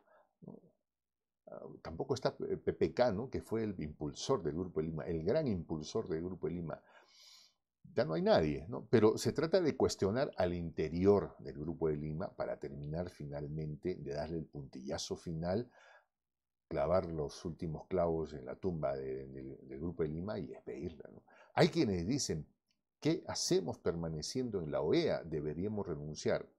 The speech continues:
Creo que no, que es un espacio donde también hay que dar la lucha, donde hay que encontrarnos para debatir nuestros intereses geopolíticos con las potencias del norte,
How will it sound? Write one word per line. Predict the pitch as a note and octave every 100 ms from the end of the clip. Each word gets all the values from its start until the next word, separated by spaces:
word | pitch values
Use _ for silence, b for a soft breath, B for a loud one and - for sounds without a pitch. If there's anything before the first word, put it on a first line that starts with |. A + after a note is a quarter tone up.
| -
Creo | D3+ C3+
que | C3 A#2
no, | G2+ - _ B B B B
que | -
es | E2+
un | G2+
espacio | F2 - F2+ F#2 - A2 -
donde | C#2+ C#2 C2+
también | - C2+ C#2+ D#2 F#2+ A2+ -
hay | D#2
que | - B1
dar | - B1
la |
lucha, | C#2 F#2 - - G#1+ _
donde | - C#2 C2 D2 D2+
hay | D#2
que | - D2+ -
encontrarnos | E2+ D2+ D#2 D#2 D2 G2 G#2+ A2 A2 A2 A#2 - B B B B B B _ -
para | F2 F#2+ F#2+ G2+ A#2 - _ _ _ _ _ _ _ _ _ _ _ _ _ _ _ -
debatir | G2 E2 E2 - A2+ C#3+ - - - -
nuestros | F#2 F#2 F2 - E2+ F2
intereses | D#2+ E2 F2+ A#2 - -
geopolíticos | G2+ - D#2+ G2 - A2 - F#2+
con | - D#2+
las | C#2
potencias | - D2+ F#2 F2+ G2+ E2
del | D2+
norte, | G#2+ F#2+ - -